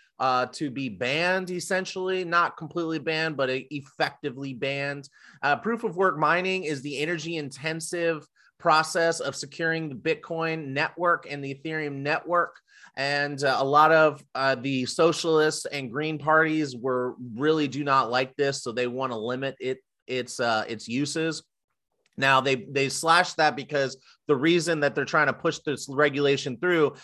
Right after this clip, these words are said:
has more to do with the Russia sanctions than it does actually creating a comprehensive, uh, crypto regulation. So they could come back and worry about the bit,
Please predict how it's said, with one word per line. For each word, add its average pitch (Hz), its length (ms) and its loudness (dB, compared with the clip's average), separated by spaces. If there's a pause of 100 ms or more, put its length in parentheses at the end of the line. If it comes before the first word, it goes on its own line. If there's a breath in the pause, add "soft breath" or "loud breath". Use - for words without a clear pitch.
(140 loud breath)
has 131 260 4
more 160 180 4
to 156 120 4
do 147 320 0
with 131 260 -2
the 131 80 0
Russia 135 480 0
sanctions 143 640 -4
than 135 160 -6
it 127 160 -6
does 131 400 2 (240 soft breath)
actually 135 400 2
creating 131 540 -2
a 123 100 -4
comprehensive, 127 1040 -2 (300 soft breath)
uh, 117 140 4
crypto 131 640 2
regulation. 123 800 -2
So 131 180 -4
they 143 160 2
could 147 160 -6
come 135 240 -6
back 135 300 4
and 120 180 -8
worry 131 300 0
about 123 260 2
the 120 80 -4
bit, 127 260 -2